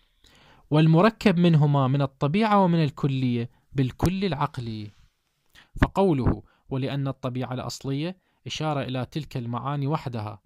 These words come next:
وهي إشارة إلى تلك المعاني وحدها. شنو المعاني؟ يعني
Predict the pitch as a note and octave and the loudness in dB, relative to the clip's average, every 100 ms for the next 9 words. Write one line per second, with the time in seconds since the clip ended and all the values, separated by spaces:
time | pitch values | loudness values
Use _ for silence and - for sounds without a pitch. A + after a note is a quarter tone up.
0 | _ _ _ _ _ B2+ D#3 C3+ C#3 E3+ | _ _ _ _ _ -4 -2 0 0 -2
1 | F#3+ _ _ _ _ _ _ _ - C#3+ | -6 _ _ _ _ _ _ _ -10 -4
2 | C#3+ A#2+ A#2 A2 - A#2+ A#2 A#2 C3+ D#3 | -2 -2 -4 -6 -6 -6 -4 -4 -2 -2
3 | G3+ _ - C#3 - B2+ A#2 A2+ - F3 | -6 _ -4 -2 0 0 0 -2 -2 0
4 | D#3+ D3 C#3+ C#3+ - _ _ - C3+ D3 | 2 2 0 -2 -6 _ _ -8 -4 -4
5 | F3+ | -6